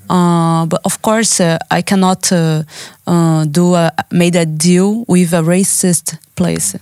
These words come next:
That don't make any sense. Doesn't matter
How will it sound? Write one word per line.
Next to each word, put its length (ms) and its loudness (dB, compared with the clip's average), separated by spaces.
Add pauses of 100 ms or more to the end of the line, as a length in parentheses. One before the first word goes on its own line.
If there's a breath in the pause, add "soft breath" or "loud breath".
That 380 -8
don't 180 0
make 200 -2
any 200 0
sense. 460 0 (280 loud breath)
Doesn't 280 2
matter 260 2